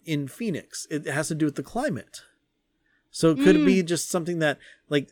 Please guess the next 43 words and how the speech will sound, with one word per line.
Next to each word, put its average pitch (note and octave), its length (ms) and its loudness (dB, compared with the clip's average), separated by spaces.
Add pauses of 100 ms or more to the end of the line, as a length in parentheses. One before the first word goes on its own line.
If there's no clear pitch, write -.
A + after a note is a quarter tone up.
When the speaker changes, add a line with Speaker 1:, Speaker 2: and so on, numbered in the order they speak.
(100)
Speaker 1:
outside E3+ 680 0
where D3+ 120 2
you D#3 180 0
are E3 100 2
right D#3 200 0
now, D#3 280 0
like, D3 320 -2 (420)
i-, - 60 -18
it's D#3+ 300 -4
just D3 160 -4
not D3 240 -2
the D#3 80 -2
right C#3+ 260 0
place, D3 440 0
uh, D3+ 200 -2
uh, D3 240 -4
of C3+ 100 -6
the C3+ 80 0
world? F3+ 360 2
Like, D3 140 0
it's - 140 -8
too - 220 -6
dry? F3+ 720 -4 (1800)
Speaker 2:
I, C#4 480 0 (260)
I, C4 120 4
I C#4+ 40 6
don't D#4 220 4
know. C4 360 4
Uh, A3+ 420 0 (600)
I B3 100 -4
saw D#4 260 4
on C#4 140 4
some A3+ 200 -2
message G#3+ 420 0
board. G3 200 0
I A3+ 60 4
mean, C#4+ 160 6
my E4+ 120 8
brother C4+ 340 6
has G#3+ 180 -2
a G#3+ 60 0
massive G3+ 580 4
one. D#3+ 300 -10